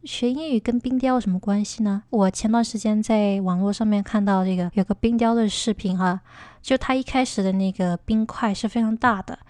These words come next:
然后最终雕成一个球的时候只剩下一点点。我就由此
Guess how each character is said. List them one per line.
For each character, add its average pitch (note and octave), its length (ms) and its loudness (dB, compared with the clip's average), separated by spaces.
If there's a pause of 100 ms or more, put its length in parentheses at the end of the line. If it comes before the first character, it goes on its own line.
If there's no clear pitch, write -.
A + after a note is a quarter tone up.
(240)
然 G#3 120 4
后 G#3 120 4
最 B3 160 2
终 A#3 340 -2
雕 A#3 180 4
成 A3+ 180 -2
一 G3+ 120 0
个 A3 80 -2
球 F3 340 -2
的 A3 120 0
时 G3 160 0
候 G3 120 2
只 F#3 200 -2
剩 F#3+ 160 -4
下 F#3 100 -2
一 F#3 140 0
点 F3+ 260 -4
点。 - 180 -6 (180)
我 G#3+ 200 4
就 B3+ 380 2
由 G#3+ 320 4
此 F#3+ 420 0